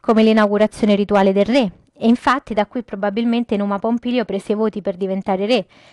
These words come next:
e la sua inaugurazione ci è descritta da Livio e da Plutarco. Qui inoltre il re compiva i sacrifici alle none di ogni mese.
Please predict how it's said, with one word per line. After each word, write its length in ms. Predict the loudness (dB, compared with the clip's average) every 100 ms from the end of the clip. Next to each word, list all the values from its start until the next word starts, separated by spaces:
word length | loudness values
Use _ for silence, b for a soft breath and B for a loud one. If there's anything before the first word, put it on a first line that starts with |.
| b b
e 100 | 2
la 100 | 4
sua 140 | 4
inaugurazione 680 | 4 2 0 -2 -2 0 0
ci 140 | -2
è 20 | -6
descritta 480 | -6 -10 -8 -2
da 100 | 0
Livio 260 | 0 0 -2
e 20 |
da 140 | -2 -4
Plutarco. 680 | -6 -8 -12 -14 -10 -10 -12 _ b b b b
Qui 260 | 2 4 6
inoltre 500 | 6 4 2 2 2
il 200 | 2 2
re 120 | 2
compiva 380 | 2 0 2 0
i 40 |
sacrifici 600 | 2 0 0 -2 -2 0 0
alle 140 | 2
none 240 | 0 0
di 100 | 0
ogni 220 | -2 0 -2
mese. 540 | -2 -4 -6 -6